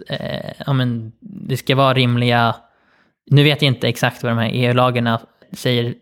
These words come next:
specifikt, men jag tror ändå det är en bra idé att vi, vi får in sådana saker. Och sen,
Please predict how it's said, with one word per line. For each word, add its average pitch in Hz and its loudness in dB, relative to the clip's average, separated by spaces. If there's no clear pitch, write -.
specifikt, 139 0
men 127 2
jag 120 0
tror 143 4
ändå 120 2
det - -2
är 120 -2
en 117 -4
bra 123 2
idé 117 0
att - -16
vi, 123 -2
vi 120 -6
får 117 -4
in 135 2
sådana 123 -2
saker. - 0
Och 127 2
sen, 143 2